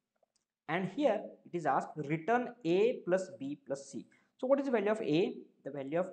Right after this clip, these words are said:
A is five, it is given. What is the value of B? The value of B we have found,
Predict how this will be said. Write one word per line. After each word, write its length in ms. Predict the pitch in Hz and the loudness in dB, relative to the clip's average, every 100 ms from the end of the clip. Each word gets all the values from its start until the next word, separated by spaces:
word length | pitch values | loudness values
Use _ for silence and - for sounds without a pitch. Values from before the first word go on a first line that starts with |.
| - | -6
A 40 | |
is 260 | 143 147 147 - | -6 -6 -10 -8
five, 180 | 90 120 | -6 -6
it 260 | 202 175 | -8 -10
is 120 | 117 | -16
given. 400 | - 123 113 180 262 _ _ _ _ | -16 -12 -10 -10 -12 _ _ _ _
What 140 | - 180 | -6 -4
is 60 | |
the 60 | 190 | -2
value 220 | 190 180 | 0 0
of 220 | 190 98 | -2 -4
B? 260 | 131 175 277 _ _ _ - | -8 -8 -10 _ _ _ -10
The 60 | |
value 320 | 135 135 147 | -4 -2 0
of 200 | 175 170 | 0 0
B 280 | - 202 - | -4 -4 -4
we 120 | 156 165 | -4 0
have 420 | 156 165 170 - | 4 4 2 0
found, 400 | 156 131 180 | -2 0 -4